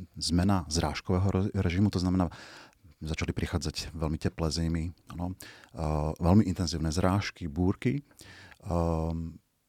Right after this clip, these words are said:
globálne sa so zrážkami v podstate nič ne-, ne-, nestalo, ale tým, ako postupne rastie teplota, tak sa mení aj výpár,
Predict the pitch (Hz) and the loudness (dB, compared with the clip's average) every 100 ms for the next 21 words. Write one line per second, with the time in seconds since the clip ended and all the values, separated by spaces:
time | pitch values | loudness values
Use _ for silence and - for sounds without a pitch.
0 | - _ - 139 139 - 147 117 143 160 | -20 _ -20 -18 -18 -16 -12 4 8 10
1 | 151 127 104 135 131 - 123 117 - 127 | 10 8 6 4 2 4 4 4 2 0
2 | 127 107 117 101 87 95 92 90 98 - | 2 4 4 2 2 2 2 2 0 0
3 | 127 139 - 98 98 117 135 143 - 107 | 0 0 2 2 2 0 0 -2 -2 -4
4 | - 131 107 98 107 - 101 95 110 - | -2 -2 0 0 -2 -4 -4 -2 -2 -2
5 | 104 - - 92 95 107 92 78 78 101 | -4 -2 2 2 2 2 2 0 -2 0
6 | 120 | 0